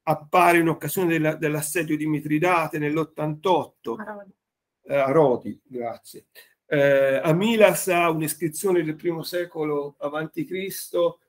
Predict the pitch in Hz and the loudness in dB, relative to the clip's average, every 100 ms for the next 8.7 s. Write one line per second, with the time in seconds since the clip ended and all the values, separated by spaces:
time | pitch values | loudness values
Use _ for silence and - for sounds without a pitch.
0 | - 156 156 180 180 180 165 170 160 156 | -6 -4 0 4 4 2 0 -2 -2 -4
1 | - 156 143 139 139 _ _ 156 151 160 | -6 -2 0 -2 -4 _ _ -8 -4 4
2 | 170 165 165 165 151 165 156 180 180 175 | 4 6 4 2 0 -2 0 2 4 4
3 | 170 165 165 160 147 156 185 160 127 120 | 4 4 2 -2 -2 4 6 6 4 -2
4 | - 117 - _ _ _ - 147 - 160 | -8 -10 -18 _ _ _ -4 -2 0 2
5 | 160 165 - _ 151 147 160 160 160 - | 2 2 -2 _ -6 -2 2 2 2 4
6 | 196 190 175 165 151 180 180 - 160 156 | 4 6 6 4 2 4 4 0 -2 0
7 | 165 208 196 160 143 139 - 143 151 147 | 2 4 4 4 0 -2 -6 -4 -4 -4
8 | 170 147 180 175 165 143 | -6 -4 0 2 2 -2